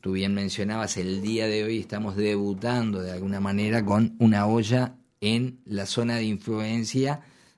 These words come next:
de la sede central de aebu, ¿verdad? Acá insertos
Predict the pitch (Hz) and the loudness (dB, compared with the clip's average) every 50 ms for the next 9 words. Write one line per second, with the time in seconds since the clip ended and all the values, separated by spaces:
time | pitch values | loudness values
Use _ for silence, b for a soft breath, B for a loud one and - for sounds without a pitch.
0 | b - 90 92 92 90 90 87 - - 117 107 107 104 98 - 98 90 90 87 | b -4 -2 0 2 2 2 0 4 6 6 6 6 4 4 2 2 2 4 4
1 | 98 101 101 98 90 92 95 110 127 123 92 85 85 85 87 85 92 104 117 120 | 4 4 4 2 2 2 4 4 4 4 2 0 -4 -4 -4 -2 0 0 0 0
2 | 101 - - 90 92 98 107 107 107 101 98 95 92 - - 110 107 104 92 90 | -2 -4 -4 -4 -2 0 2 2 2 2 2 0 0 2 0 0 0 0 -2 -6
3 | 87 - | -8 -10